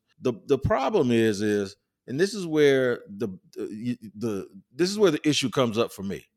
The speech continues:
It's not as if they had a shortage of draft picks, and I know you can't address everything, and they use their draft choices on somewhere, on other people. But they had more money, more cap space than anyone, and they still do.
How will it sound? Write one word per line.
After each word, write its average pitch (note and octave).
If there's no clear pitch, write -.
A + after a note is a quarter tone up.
It's G2+
not E3+
as D3+
if D3+
they C#3+
had C3+
a A2+
shortage C3
of A2+
draft G2+
picks, -
and A2+
I A#2+
know B2
you C#3
can't C3
address A2
everything, G2+
and G2+
they G#2
use A2
their A2
draft G#2
choices G2
on F#2
somewhere, F2+
on G#2
other F#2
people. -
But C3
they D#3+
had E3+
more D#3+
money, D3+
more C#3+
cap D3
space C3
than A2+
anyone, G#2+
and B2
they C3
still C#3+
do. B2